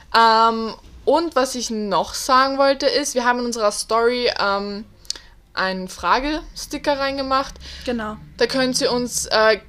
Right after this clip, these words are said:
Speaker 1: gern Sachen reinschreiben, die ihr in der nächsten Podcast-Folge hören wollt.
Speaker 2: Oder was ihr von uns halt wissen wollt, so.
Speaker 1: Genau.
Speaker 2: Einfach,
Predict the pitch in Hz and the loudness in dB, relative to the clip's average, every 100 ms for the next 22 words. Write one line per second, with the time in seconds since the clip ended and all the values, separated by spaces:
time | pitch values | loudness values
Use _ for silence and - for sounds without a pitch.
0 | - 214 220 220 247 - 247 190 190 190 | 0 2 2 2 2 0 -2 -2 -2 -2
1 | 214 220 220 226 220 220 247 254 214 214 | -4 0 0 0 -2 -2 -4 -4 -4 -4
2 | 180 185 - 180 170 196 170 180 175 214 | -4 -6 -4 -4 -4 -4 -4 -2 -2 -2
3 | 285 - 214 214 214 220 208 202 190 - | -2 -6 -4 -2 -2 -2 -6 -6 -8 -12
4 | - 196 190 196 196 196 185 180 185 180 | -14 -14 -8 -8 -8 -8 -6 -6 -6 -8
5 | - 175 208 196 170 190 196 196 | -12 -8 -6 -4 -4 -6 -6 -8